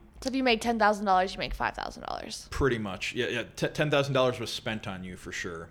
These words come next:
Speaker 2: You only see eight thousand of it. And of that eight thousand, thirty percent of that may very well go to taxes, depending on how much money you make in a year. And it, it's frustrating. And, and the, the reality is that's what happens in your vanilla job, too.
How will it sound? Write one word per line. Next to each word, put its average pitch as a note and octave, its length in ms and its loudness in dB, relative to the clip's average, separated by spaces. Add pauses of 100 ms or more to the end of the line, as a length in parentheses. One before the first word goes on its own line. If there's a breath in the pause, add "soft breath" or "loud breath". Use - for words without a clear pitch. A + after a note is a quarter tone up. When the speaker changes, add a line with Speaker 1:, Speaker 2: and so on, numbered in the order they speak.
Speaker 2:
You G#2 140 -6
only A2+ 160 -6
see A2+ 360 -4
eight G2 220 -6
thousand F#2+ 380 -6
of F2 220 -10
it. F2+ 180 -8 (760 soft breath)
And G#2+ 120 -6
of G#2+ 180 -2
that G#2+ 160 0
eight G#2 180 -2
thousand, G2 400 -4
thirty F#2+ 180 -6
percent F#2 360 -10
of F2+ 40 -10
that F2+ 300 -8
may G2+ 200 -6
very F#2 220 -6
well F#2 140 -4
go F#2 160 -8
to F2+ 40 -8
taxes, F2+ 380 -10
depending F2+ 320 -12
on F2 60 -14
how F#2 80 -12
much F2+ 200 -12
money F2 200 -12
you F2 80 -14
make F2+ 200 -12
in F2+ 60 -12
a F2 60 -12
year. F#2+ 420 -6
And G2 160 -10
it, G2+ 100 -4
it's C3+ 180 0
frustrating. A#2 500 -2
And, C#3 120 -6
and F#3 80 -2
the, F#3 60 2
the D#3 200 -2
reality A3+ 300 4
is D3 140 2
that's D3 180 0
what G#2+ 120 0
happens C3 340 0
in A#2 80 -6
your A2 100 -4
vanilla A2 300 -2
job, F#2+ 300 -2
too. G#2+ 320 -2